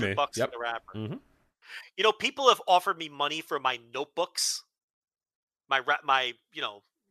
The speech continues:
Speaker 1: wrestling notebooks, my notes. So you might get the three hundred bucks for that wrapper with your autograph on it.
Speaker 2: There you go.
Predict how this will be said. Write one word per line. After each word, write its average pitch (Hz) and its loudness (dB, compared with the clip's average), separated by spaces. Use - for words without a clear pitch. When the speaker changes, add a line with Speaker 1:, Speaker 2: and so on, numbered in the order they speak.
Speaker 1:
wrestling 139 -4
notebooks, 101 -20
my 113 -10
notes. 113 -16
So - -4
you 147 -8
might 190 -2
get 196 -6
the - -20
three 151 -10
hundred 131 -10
bucks 156 -4
for - -18
that 113 -6
wrapper 127 -2
with 117 -18
your 117 -12
autograph 107 -10
on - -20
it. - -20
Speaker 2:
There 62 -16
you 62 -16
go. 65 -14